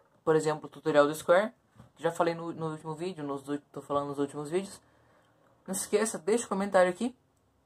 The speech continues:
e, ou vai no meu Instagram, Discord, WhatsApp, que tá aqui na descrição,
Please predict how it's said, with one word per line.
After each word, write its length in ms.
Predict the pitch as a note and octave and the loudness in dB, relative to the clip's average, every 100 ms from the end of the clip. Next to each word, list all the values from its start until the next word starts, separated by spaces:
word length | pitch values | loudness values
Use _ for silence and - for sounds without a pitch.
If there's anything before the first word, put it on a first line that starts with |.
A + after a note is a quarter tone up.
| _ _ - | _ _ -8
e, 800 | F#3+ G3+ G3 F#3 F3 D3+ C3 B2 _ - | -6 -4 -2 -2 0 0 -2 -6 _ 2
ou 260 | E3 F#3+ | 6 6
vai 160 | E3 D#3 | 6 6
no 80 | D#3+ | 4
meu 80 | |
Instagram, 480 | D#3 D#3 - F#3 F3+ | -2 0 4 4 4
Discord, 560 | - - - D#3+ D3 - _ _ | -2 6 8 8 6 -8 _ _
WhatsApp, 500 | A2 C3 C#3+ D3+ - | -8 2 8 8 8
que 80 | - | -4
tá 100 | C3+ | -4
aqui 120 | C3+ | -4
na 60 | D#3+ | -8
descrição, 500 | F3+ D#3 D3+ F3 | -12 -8 -2 -4